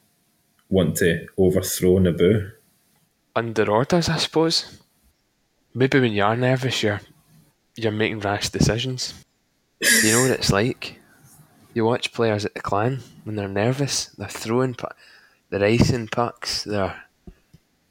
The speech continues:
Speaker 1: They're taking daft penalties.
Speaker 2: They're taking daft penalties.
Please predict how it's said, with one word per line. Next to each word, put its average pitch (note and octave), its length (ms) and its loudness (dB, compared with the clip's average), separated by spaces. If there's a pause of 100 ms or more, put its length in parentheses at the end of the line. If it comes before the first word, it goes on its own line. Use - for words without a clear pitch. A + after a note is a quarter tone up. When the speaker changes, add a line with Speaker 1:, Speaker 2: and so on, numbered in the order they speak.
(160)
Speaker 1:
They're G2 120 2
taking F2+ 440 2
daft F2+ 340 0
penalties. G2 400 2
Speaker 2:
They're A#2 140 2
taking A2+ 220 -10
daft G#2 300 0
penalties. A#2 760 -2